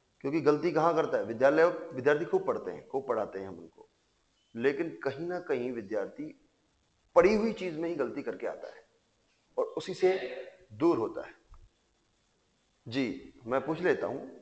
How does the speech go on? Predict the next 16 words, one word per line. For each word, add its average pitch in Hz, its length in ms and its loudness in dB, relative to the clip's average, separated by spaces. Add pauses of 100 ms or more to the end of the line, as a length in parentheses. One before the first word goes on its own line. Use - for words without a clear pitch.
(440)
पूछ 156 160 -4
लेता 127 200 -6
हूँ, - 120 -18 (320)
कौन 131 180 -4
कैसे 123 240 -4
सही 104 160 -8
है। - 200 -18 (680)
ए 127 80 2
पर 143 180 -2
कौन 147 200 -2
कौन 147 140 -2
जाएंगे 139 260 -2
जी? 156 80 -10 (680)
हाथ 113 160 0
खड़े 123 240 -2
करें। 123 180 -4